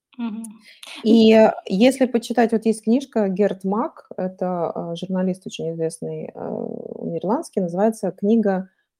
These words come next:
Speaker 2: а, «Один город, одна жизнь». А, это про Амстердам, Kleine Geschiedenis von Amsterdam, по-голландски это будет.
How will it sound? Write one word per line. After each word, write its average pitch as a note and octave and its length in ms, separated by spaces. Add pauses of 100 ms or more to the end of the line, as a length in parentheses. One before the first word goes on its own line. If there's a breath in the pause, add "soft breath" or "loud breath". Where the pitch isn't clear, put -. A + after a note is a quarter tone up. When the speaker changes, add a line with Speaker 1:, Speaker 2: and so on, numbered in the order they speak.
(140)
Speaker 2:
а, E3+ 380 (560)
«Один G3 340
город, A#3 300
одна F#3+ 300
жизнь». E3+ 500 (200)
А, D3+ 280
это D3+ 440 (160)
про E3+ 160
Амстердам, G3+ 640
Kleine F#3+ 260
Geschiedenis E3 640 (100)
von D#3+ 200
Amsterdam, G#3 460 (480)
по-голландски F3+ 580
это D#3+ 160
будет. E3 320